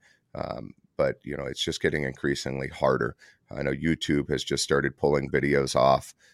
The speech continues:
um, that are cigar related. We've had some of our videos removed. Um, text, texting customers is becoming more challenging. Um, uh, you know, e-, email marketing is, is, is, people's inboxes are full, but that's still a, a way to connect with customers.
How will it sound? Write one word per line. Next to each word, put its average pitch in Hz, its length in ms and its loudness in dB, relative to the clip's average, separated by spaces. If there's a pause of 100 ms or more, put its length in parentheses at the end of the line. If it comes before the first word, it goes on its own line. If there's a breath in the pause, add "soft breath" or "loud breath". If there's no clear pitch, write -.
(160)
um, - 460 -4 (100)
that 73 160 4
are 71 60 2
cigar 69 440 4
related. 67 480 0
We've 64 180 -6
had 65 200 0
some 71 140 -6
of 65 140 -4
our 67 140 2
videos 67 440 0
removed. 67 480 -2 (420 soft breath)
Um, - 380 -4 (220)
text, - 440 2 (220)
texting 73 400 0
customers 69 540 -2
is - 100 -8
becoming 67 400 -2
more 67 160 0
challenging. 67 640 -2 (420 soft breath)
Um, - 440 -4 (480 soft breath)
uh, 50 120 -8 (120)
you 82 100 -4
know, 58 160 -4 (220)
e-, - 500 -4
email 78 200 6
marketing 73 520 4
is, 69 300 -2 (280 soft breath)
is, - 480 0
is, - 460 -2 (380)
people's 90 320 2
inboxes 78 520 4
are 78 80 0
full, 76 360 4
but - 160 0
that's 76 200 4
still 85 260 4
a, 62 160 6
a 73 80 4
way 78 200 6
to 71 100 2
connect 76 400 -2
with 73 140 -4
customers. 76 560 0